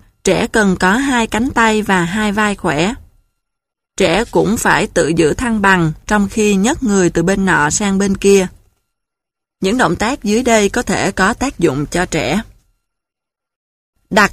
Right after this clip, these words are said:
cho trẻ chống hai bàn tay và hai đầu gối ở hai bên của một cuộn khăn hoặc cái gối. Cuộn khăn hoặc gối đủ lớn để đỡ trẻ, nhưng cũng phải đủ nhỏ để hai đầu gối và hai tay trẻ có thể tự chịu được trọng lượng cơ thể.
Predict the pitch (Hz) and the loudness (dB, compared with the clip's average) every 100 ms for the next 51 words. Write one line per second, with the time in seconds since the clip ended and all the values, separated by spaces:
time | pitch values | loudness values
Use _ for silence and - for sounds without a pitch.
0 | - 233 - 165 117 156 285 - 190 196 | 0 0 2 2 2 2 0 0 2 2
1 | 302 269 247 208 196 165 202 214 220 214 | 0 0 -2 0 0 -2 0 0 0 -2
2 | 180 214 208 190 165 170 175 254 330 - | -2 -2 -2 -2 -2 0 0 0 -4 -14
3 | - 175 165 226 240 214 220 226 214 185 | -2 2 2 0 0 0 2 2 2 -2
4 | 226 175 - 156 165 - 220 214 208 202 | 0 -2 0 0 -2 -2 -2 -2 0 -2
5 | - - 190 220 180 202 294 - _ _ | -2 -2 -2 0 0 0 -4 -12 _ _
6 | _ _ _ _ _ _ - 196 165 196 | _ _ _ _ _ _ 2 4 4 2
7 | 247 226 226 185 - 175 180 254 208 156 | 0 0 0 -2 0 0 2 0 2 2
8 | 151 202 190 202 320 262 147 165 143 - | 4 2 2 2 0 0 2 2 0 0
9 | 151 135 202 - - _ _ _ 220 226 | 0 0 -2 -4 -18 _ _ _ -2 0
10 | 220 220 170 156 233 151 180 160 135 220 | 0 0 2 2 0 0 0 0 0 0
11 | 135 147 233 233 151 208 233 214 196 160 | 0 0 0 0 0 0 -2 -2 0 0
12 | 170 185 285 214 190 214 214 214 202 - | 0 0 0 -2 -2 -2 -2 -2 -2 -2
13 | 143 170 254 240 139 196 - 156 156 - | 0 0 -2 -2 -2 -2 0 0 0 0
14 | 147 160 180 - - 127 160 143 147 185 | 0 2 0 0 -2 -2 0 0 -2 -2
15 | 196 185 107 165 | -2 -2 -2 -2